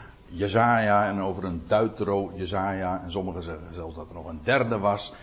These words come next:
Ik hou het er gewoon op één, zonder dat nou toe te lichten. Trouwens, als ik zeg dat Jesaja uiteenvalt in twee hoofddelen,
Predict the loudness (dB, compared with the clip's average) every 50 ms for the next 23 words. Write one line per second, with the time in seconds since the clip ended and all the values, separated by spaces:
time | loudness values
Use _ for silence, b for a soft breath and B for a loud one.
0 | B B B -2 -2 -2 2 4 4 6 6 4 2 -2 -2 0 2 2 2 2
1 | 0 -4 -8 -8 -6 -4 -2 0 0 -2 -2 0 0 0 0 0 0 -2 -2 -2
2 | -2 -2 -2 -4 -8 -12 -16 -20 -20 -10 -8 -8 -4 -2 -4 -4 -4 -6 -8 -8
3 | -8 -10 -10 B B B B B B B B 4 10 10 12 12 10 8 4 0
4 | 0 4 4 4 4 4 0 0 2 4 4 4 2 2 0 -2 -2 0 0 0
5 | 4 6 6 6 6 6 6 6 6 4 4 2 0 0 2 2 2 0 0 2
6 | 2 2 2 2 4 6 6 6 4 2 0 -2 -2 0 2 2 2 2 2 4
7 | 6 6 8 6 6 4 4 4 6 4 4 2 2 0